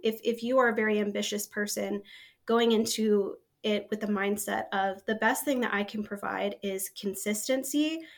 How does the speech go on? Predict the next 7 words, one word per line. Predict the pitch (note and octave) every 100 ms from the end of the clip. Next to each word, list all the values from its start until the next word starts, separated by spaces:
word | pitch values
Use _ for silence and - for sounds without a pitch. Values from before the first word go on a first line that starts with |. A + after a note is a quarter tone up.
| - _
and | A3 G#3+ G3+ G3+ - -
reliability | G#3+ G3+ G3+ A3 G#3 F#3+ G3+ B3 D#4 E4 - _ _ -
and, | G#3+ G#3+ G3+ G3+ G3+ - -
you | - A3+
know, | G#3
consistency | - B3 A3+ A#3 A3+ B3+ A#3+ - - A3+ G#3+ G#3 G#3
in, | G#3 G3+ G3